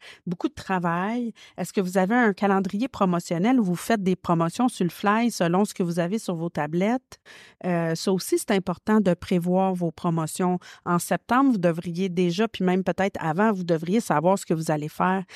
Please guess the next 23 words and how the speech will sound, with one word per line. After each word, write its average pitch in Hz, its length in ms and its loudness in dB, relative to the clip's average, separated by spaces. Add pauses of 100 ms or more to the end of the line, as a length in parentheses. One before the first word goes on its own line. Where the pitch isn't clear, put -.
(180)
pour 185 120 2
le 160 140 2
temps 170 160 -2
des 151 140 -4
fêtes. 185 400 0 (240)
Est-ce 170 160 0
que - 40 0
vous 165 60 2
faites - 240 -4
un 160 80 2
concours ? 160 520 0
Vous 175 180 -4
en 156 100 -2
faites - 220 -10 (100)
pas 220 140 4
un 196 80 4
concours 175 400 0
qui, 185 180 0 (320)
qui, 160 600 -2
qui - 160 -2
est, 160 240 0
qui - 160 2
est 170 80 4